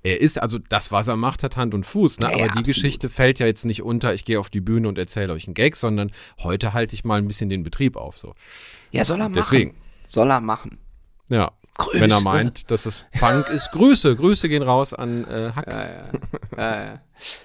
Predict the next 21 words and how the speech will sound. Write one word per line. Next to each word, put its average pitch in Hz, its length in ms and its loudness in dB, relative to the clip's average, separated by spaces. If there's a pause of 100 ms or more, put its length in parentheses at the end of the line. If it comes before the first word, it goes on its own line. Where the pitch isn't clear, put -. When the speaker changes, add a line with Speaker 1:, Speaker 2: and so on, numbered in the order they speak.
Speaker 2:
Nee, 135 400 2
nee, 123 100 -4
nee, 117 240 -8 (140)
soll 113 140 -6
er 110 80 -2
machen, 113 260 -8
ist - 180 -16
okay. 110 300 -8 (440)
Ähm, 131 260 0
ja, 156 180 6
ja, 131 160 0
ist - 240 -10
aber 147 180 -6
spannend. 113 560 -8
Genau, 180 320 -4
genau. 208 300 2 (100)
Und 127 220 -8
es - 180 -10
ist - 280 -14
so, 139 520 -8
ähm, 120 520 -8